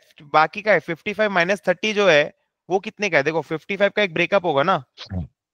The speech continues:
ये जो फिफ्टी फ़ाइव है इसका एक ब्रेकअप होगा।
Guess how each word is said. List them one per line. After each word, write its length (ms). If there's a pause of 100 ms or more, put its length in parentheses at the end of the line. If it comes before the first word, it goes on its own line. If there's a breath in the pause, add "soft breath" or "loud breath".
(1200)
ये 160
जो 140
फिफ्टी 340
फ़ाइव 220
है 80
इसका 180
एक 120
ब्रेकअप 320
होगा। 260